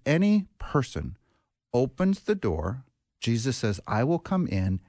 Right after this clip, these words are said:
and eat with them and they with me." I think that's a perfect picture of salvation. God is knocking. We need to respond in faith by opening the door, and then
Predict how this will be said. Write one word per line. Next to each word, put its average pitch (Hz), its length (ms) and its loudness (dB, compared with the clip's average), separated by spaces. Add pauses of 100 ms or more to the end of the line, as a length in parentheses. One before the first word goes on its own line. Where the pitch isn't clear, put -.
(140)
and 104 160 0
eat 117 200 -2
with 117 180 -4
them 101 320 -2
and 98 220 0
they 92 120 0
with 92 220 -2
me." 90 320 -4
I 117 140 2
think 127 160 0
that's 101 180 -2
a 92 60 -2
perfect - 640 -6
picture - 320 -4
of 92 100 -4
salvation. 87 600 -2 (460)
God 120 320 4
is 180 200 0
knocking. 120 520 0 (800)
We 113 420 2
need 185 280 4
to 165 60 2
respond 143 520 2
in 117 160 2
faith 135 760 -2 (440)
by 98 140 0
opening 120 420 0
the 117 120 2
door, 98 400 0 (460)
and 98 140 2
then 98 240 2